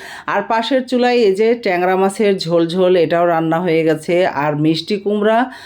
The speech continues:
ওই যে আমি বলেছিলাম আমার ভাইয়ের বউ অনেক বড় একটা মিষ্টি কুমড়া দিয়ে গিয়েছিল ওর নিজের হাতের, মানে বোনা গাছের, অনেক বড় মিষ্টি কুমড়া ছিল।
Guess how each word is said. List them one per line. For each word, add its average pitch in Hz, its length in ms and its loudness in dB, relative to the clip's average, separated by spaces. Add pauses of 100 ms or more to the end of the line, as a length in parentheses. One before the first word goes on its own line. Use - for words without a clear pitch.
(260)
ওই 196 180 2
যে 254 220 2
আমি 180 260 0
বলেছিলাম 190 640 0
আমার 170 260 0
ভাইয়ের 160 380 0
বউ 180 300 2
অনেক 196 520 0
বড় 190 280 4
একটা 180 200 -2
মিষ্টি 165 340 -2
কুমড়া 170 260 0
দিয়ে 165 260 0
গিয়েছিল 160 440 0
ওর 190 300 2
নিজের 160 400 2
হাতের, 185 540 0 (440)
মানে 180 240 2
বোনা 170 340 0
গাছের, 160 600 0
অনেক 208 380 0
বড় 185 340 2
মিষ্টি 156 360 -2
কুমড়া 165 300 0
ছিল। 240 520 0